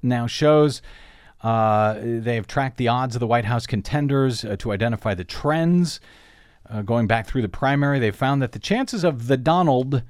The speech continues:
now being elected have jumped by five percent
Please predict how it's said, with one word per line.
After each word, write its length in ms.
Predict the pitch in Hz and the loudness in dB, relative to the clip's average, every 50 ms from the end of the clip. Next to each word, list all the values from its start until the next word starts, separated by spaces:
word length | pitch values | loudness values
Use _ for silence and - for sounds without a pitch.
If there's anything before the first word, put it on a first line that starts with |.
| - - | -10 -4
now 280 | 123 120 123 135 143 143 | 0 0 2 2 2 2
being 280 | 127 139 139 135 131 | 4 4 4 4 2
elected 440 | 127 123 131 135 135 - 147 135 120 | 2 0 -2 -2 -2 -2 -2 0 0
have 220 | 113 127 120 117 | 0 -2 -2 -4
jumped 420 | 110 104 107 139 160 175 - - - | -4 0 2 2 2 2 -2 -4 -4
by 160 | - 113 110 | -2 -2 -2
five 560 | 98 - - - 151 160 202 233 240 202 - | -6 -8 -6 -4 -2 0 0 0 0 -2 -2
percent 560 | - 240 214 - - 226 208 139 101 - - | -4 -4 -4 -2 2 2 2 2 2 -2 -8